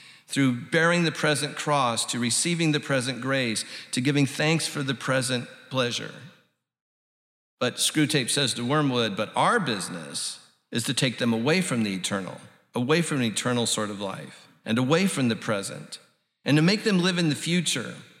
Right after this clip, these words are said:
Because if we can make them live in the future, we'll then inflame hope and fear and unrealities, avarice, lust, and ambition. All these things look ahead,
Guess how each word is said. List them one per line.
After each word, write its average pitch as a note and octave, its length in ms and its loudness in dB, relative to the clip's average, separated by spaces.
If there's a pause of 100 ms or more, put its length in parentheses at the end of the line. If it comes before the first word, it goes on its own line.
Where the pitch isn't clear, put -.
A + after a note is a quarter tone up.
(1300)
Because E3+ 220 4
if D#3+ 100 2
we A3 120 4
can G3+ 160 2
make F#3 200 2
them F3 160 2
live E3 200 2
in D#3 80 4
the C#3+ 80 2
future, D#3 600 2 (300)
we'll E3+ 220 4
then D#3+ 200 4
inflame D3+ 540 2
hope D3+ 400 2
and B2 100 2
fear E3+ 400 2
and B2 140 0
unrealities, D3 1120 0 (800)
avarice, C3+ 680 0
lust, C#3 440 2
and A#2+ 120 2
ambition. A#2 680 0 (560)
All F#3+ 200 4
these G3+ 240 2
things D#3+ 320 2
look D3 140 0
ahead, A#2 540 -2